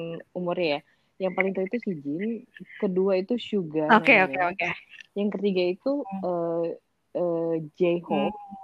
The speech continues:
Speaker 1: Yang keempat itu R M. R M ini leadernya.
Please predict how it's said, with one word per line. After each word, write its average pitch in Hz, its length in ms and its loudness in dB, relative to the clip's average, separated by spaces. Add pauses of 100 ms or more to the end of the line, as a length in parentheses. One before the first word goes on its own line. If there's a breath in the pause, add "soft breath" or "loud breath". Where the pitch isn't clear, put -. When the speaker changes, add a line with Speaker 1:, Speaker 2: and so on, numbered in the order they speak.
(1160)
Speaker 1:
Yang 190 220 -2
keempat 190 420 -4
itu 175 160 -4
R 185 320 -6
M. 160 240 -6
R 175 240 -6
M 190 60 -4 (100)
ini 233 80 4
leadernya. 170 560 -2